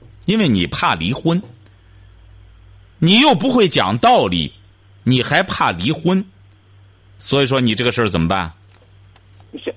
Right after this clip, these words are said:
Speaker 2: 现在我就是没主意呢，我就不咨-，想咨询咨询你老师啊。
Speaker 1: 你听见，你是哪儿的？
Speaker 2: 嗯，我现在是在章丘打工，我老家是江苏的。
Speaker 1: 是哪儿的？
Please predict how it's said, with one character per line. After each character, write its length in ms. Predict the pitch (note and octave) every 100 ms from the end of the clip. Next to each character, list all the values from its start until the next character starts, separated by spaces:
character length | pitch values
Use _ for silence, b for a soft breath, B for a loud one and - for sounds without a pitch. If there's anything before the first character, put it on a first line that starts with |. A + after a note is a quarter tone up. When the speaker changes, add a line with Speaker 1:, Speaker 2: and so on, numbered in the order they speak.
| -
Speaker 2:
现 160 | A#3+
在 60 | B3
我 120 | F#3
就 100 | A3
是 80 | C4+
没 180 | A3+ A3 A3
主 160 | E3
意 180 | A3+ D#4+
呢， 160 | C#4 A3+
我 120 | G#3+
就 100 | A3+
不 100 | A#3
咨-， 360 | A3 - - - - -
想 140 | - F3
咨 160 | - D4+
询 180 | C4+ A#3+
咨 80 |
询 180 | C4 A#3+
你 60 | G#3+
老 180 | A#3 D#3+
师 100 | A3
啊。 180 | A3+ G3+ - B B - _ _ _ _ _ _ - -
Speaker 1:
你 160 | E3+
听 340 | E3+ - B3 B3+
见， 240 | D#3+ D3
你 100 | D#3
是 120 | D#3+
哪 220 | G#3 F#2+ C#2
儿 100 | C2
的？ 320 | A#2 A2 C#2+ - _ _ _ _ _ _ _ - _ _ _ - _ _ -
Speaker 2:
嗯， 340 | B2+ C#3 C3 B2
我 100 | C#3+
现 100 | A#3+
在 140 | B3 B3
是 120 | A#3+
在 100 | A#3+ A#3+ G#3 F3+ E3 D3+ - -
章 160 | B3
丘 140 | A#3+ B3+
打 160 | C3
工， 140 | B2+ G#3 - - -
我 160 | B2+ D#3
老 140 | D3
家 160 | C3+ E3 G3+
是 580 | F#3+ E3 D#3 D3 C#3+
江 80 | - - -
苏 80 | -
的。 180 | - - - - _ -
Speaker 1:
是 160 | -
哪 160 | G3+ C#3+
儿 60 |
的？ 120 | F3